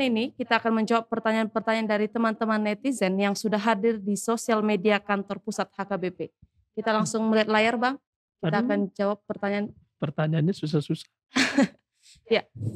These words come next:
Speaker 1: kita langsung di sosial media Instagram, at Katarina Napitupulu. Bagaimana kita sebagai umat Kristiani dapat memahami ziarah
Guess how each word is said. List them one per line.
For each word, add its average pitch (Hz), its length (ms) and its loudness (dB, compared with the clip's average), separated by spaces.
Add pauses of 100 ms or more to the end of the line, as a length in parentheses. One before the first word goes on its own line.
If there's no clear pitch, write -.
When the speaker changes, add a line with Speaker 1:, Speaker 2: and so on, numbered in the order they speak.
(140)
Speaker 1:
kita 254 160 6
langsung 254 320 4
di 240 240 2
sosial 254 400 2
media 233 480 4
Instagram, 226 640 0 (480)
at 254 160 2 (160)
Katarina 233 720 2
Napitupulu. 226 720 0 (1300)
Bagaimana 226 400 0
kita 226 320 -2
sebagai 196 400 -2
umat 196 240 -2
Kristiani 202 560 -2
dapat 185 320 -4
memahami 202 640 0
ziarah 196 480 0